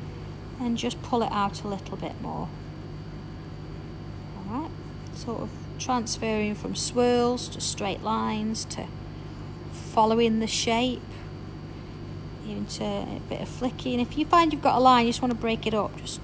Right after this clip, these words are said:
sort of flick it out a bit. There we go. All right,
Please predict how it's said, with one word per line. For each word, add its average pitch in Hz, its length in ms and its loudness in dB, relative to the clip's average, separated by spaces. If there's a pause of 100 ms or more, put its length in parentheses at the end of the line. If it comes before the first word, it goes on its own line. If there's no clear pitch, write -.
sort - 220 0
of - 60 -4
flick - 320 -6
it - 80 -6
out 214 240 0
a - 20 -8
bit. - 380 -6 (1300)
There 277 180 0
we 233 100 0
go. 202 280 -6 (2750)
All 220 60 -4
right, 247 360 -2